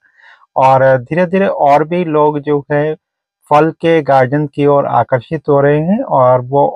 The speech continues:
और भी फ्रूट प्लांट्स अपने छत पर लगाना चाहते हैं। तो आज के वीडियो में मैं जिस नर्सरी को आपके लिए लेकर के आया हूँ, उसका नाम है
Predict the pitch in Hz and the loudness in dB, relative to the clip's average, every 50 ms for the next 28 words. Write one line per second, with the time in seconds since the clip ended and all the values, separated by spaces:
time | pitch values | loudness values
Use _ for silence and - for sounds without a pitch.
0 | - 147 139 147 175 180 165 165 185 190 202 214 - _ _ _ - 143 143 143 | 0 2 2 2 2 0 -2 -4 -4 -4 -4 -6 -8 _ _ _ -2 -2 0 0
1 | 139 _ _ - 139 131 135 139 147 143 - - - 175 - - 127 131 - 143 | -2 _ _ -2 0 0 0 0 -2 -6 -8 -8 -6 -6 -2 -2 -4 -4 -2 -2
2 | 139 135 135 - - 127 117 - _ - 156 175 196 - _ 151 143 135 120 131 | -4 -4 -4 -4 -4 -4 -4 -6 _ -6 -6 -6 -6 -8 _ -2 -2 0 0 0
3 | 131 131 131 127 - - 135 120 113 - - 131 123 123 131 131 123 127 135 139 | 0 0 0 -2 0 0 -2 -2 -2 -2 -4 -4 -2 -2 -2 -2 -4 -4 -8 -12
4 | - _ _ _ _ _ _ _ _ _ _ _ - 143 147 156 - - - 143 | -16 _ _ _ _ _ _ _ _ _ _ _ -2 0 0 0 -2 -4 -2 0
5 | 143 147 165 151 - - _ - 208 208 208 196 160 156 151 147 135 160 160 170 | 2 2 0 0 -4 -8 _ -2 0 2 0 0 0 -2 -2 -2 -2 -2 -2 -2
6 | 170 170 175 175 180 180 175 - - - 139 135 135 139 143 151 147 139 131 151 | -2 -2 0 0 0 -2 -2 -4 -8 -6 -2 0 2 2 2 2 0 0 0 -2
7 | 151 135 - - 143 135 135 131 120 - - 147 143 147 - - 151 147 143 139 | -2 -4 -4 -4 -2 0 2 0 0 0 -2 0 0 -2 -2 -2 0 2 2 4
8 | 135 131 - _ - 139 143 139 135 135 131 - 143 135 131 _ - 143 139 127 | 2 2 0 _ -4 -2 -2 0 -2 -2 -2 -2 -4 -4 -4 _ -2 0 0 2
9 | 123 123 127 127 127 123 - 156 151 139 135 127 - - _ - 143 139 131 135 | 2 2 2 2 0 -2 -4 -6 -6 -6 -6 -8 -8 -8 _ -4 -2 -2 0 0
10 | 135 135 135 139 135 131 143 143 143 | 0 0 0 0 0 0 0 0 0